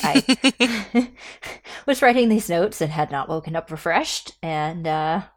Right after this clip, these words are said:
Speaker 1: I actually have a nice bed. But apparently it's a lot nicer to sleep outside in magical elf beds of trees and stuff. Like, it was a hollow tree, and he slept and woke refreshed. How weird.
Speaker 2: Very.
Speaker 1: Anyway.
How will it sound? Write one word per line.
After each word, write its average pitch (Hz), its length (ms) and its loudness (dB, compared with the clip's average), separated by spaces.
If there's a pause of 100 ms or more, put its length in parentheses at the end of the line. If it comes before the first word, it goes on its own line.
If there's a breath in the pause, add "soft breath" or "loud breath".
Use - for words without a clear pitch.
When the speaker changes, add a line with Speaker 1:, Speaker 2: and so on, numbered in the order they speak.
(340)
Speaker 1:
I 233 140 -2
actually 277 380 -4
have 277 100 -4
a 277 40 -4
nice 277 280 -4
bed. 180 420 0 (1000)
But - 280 -8
apparently 208 440 -8
it's 208 100 -8
a 220 60 -4
lot 208 140 -2
nicer 208 300 -4
to 147 80 -12
sleep 147 380 -10
outside 139 460 -4
in 139 160 -10
magical 131 600 -10
elf - 280 -4
beds 123 320 -6
of 120 100 -18
trees - 400 -14
and - 140 -14
stuff. - 440 -12 (540)
Like, - 240 -14 (180)
it 139 140 -8
was 151 100 -8
a 156 60 -4
hollow 165 280 0
tree, 131 440 -6 (240)
and 143 80 -14
he 151 80 -12
slept - 480 -8 (480)
and 147 100 -14
woke - 220 -16
refreshed. - 520 -12 (220)
How 90 120 -10
weird. - 320 -12 (520)
Speaker 2:
Very. 156 480 2 (240)
Speaker 1:
Anyway. 151 460 0